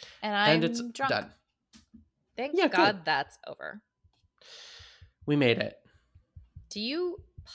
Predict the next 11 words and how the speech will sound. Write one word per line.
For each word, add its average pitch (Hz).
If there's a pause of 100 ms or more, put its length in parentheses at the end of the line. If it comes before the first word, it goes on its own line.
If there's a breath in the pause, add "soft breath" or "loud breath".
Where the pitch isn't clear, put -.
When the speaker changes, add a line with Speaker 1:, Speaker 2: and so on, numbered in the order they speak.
Speaker 1:
possibly 165
have 160
a 110
takeaway -
from 160
this -
nonsense? 120
Speaker 2:
Absolutely 117
not. - (1160)
Do 131
you? 127